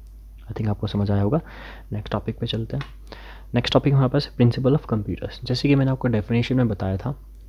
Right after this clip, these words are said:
कि कंप्यूटर हमेशा कीबोर्ड, माउस से कुछ डेटा लेके हमारे पास कैबिनेट को देता है, that is सीपीयू को देता है, और सीपीयू ही हमारा उसको आउटपुट में कन्वर्ट करके, रिजल्ट में कन्वर्ट करके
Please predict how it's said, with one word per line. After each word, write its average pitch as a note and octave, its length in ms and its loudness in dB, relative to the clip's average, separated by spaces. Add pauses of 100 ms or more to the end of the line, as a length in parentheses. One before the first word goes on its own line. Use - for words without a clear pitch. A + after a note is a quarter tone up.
कि A#2+ 60 -4
कंप्यूटर B2+ 580 -2 (240)
हमेशा A#2 260 -2
कीबोर्ड, A#2 640 6
माउस G#2 420 0
से - 320 -2
कुछ - 320 -2
डेटा A2 200 0
लेके A2+ 360 0 (500)
हमारे G#2 220 -4
पास - 540 -4 (140)
कैबिनेट G2+ 380 2
को G#2+ 140 0
देता G#2 220 0
है, C3+ 240 0
that G#2 140 -2
is G#2 80 -4
सीपीयू B2 340 0
को B2+ 120 2
देता A#2 220 2
है, B2+ 80 2
और C3+ 120 0
सीपीयू A#2 720 0
ही E3+ 300 2
हमारा A2 360 -2
उसको - 440 -8
आउटपुट - 500 -2
में A#2+ 100 4
कन्वर्ट G#2 440 2
करके, G2 340 -4
रिजल्ट G#2+ 460 -4
में A2 100 2
कन्वर्ट G2 420 0
करके B2+ 400 2